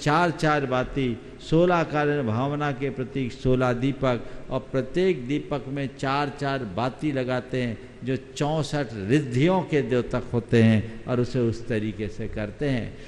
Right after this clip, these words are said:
तो जो धार्मिक मान्यताएं हैं, उन्हें धार्मिक तरीके से हमें अपनाना चाहिए, और जो लोक मान्यता है,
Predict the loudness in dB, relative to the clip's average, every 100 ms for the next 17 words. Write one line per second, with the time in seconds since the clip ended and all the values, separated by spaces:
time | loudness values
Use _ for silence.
0 | -10 -2 2 4 4 4 4 4 6 6
1 | 4 4 4 6 6 6 6 4 2 0
2 | -4 -12 -6 0 2 2 4 6 8 8
3 | 6 4 4 4 4 4 2 4 2 2
4 | 2 0 -2 0 0 0 0 2 2 0
5 | -2 -8 -4 2 6 6 8 10 12 12
6 | 12 6 2 4 2 2 4 6 4 2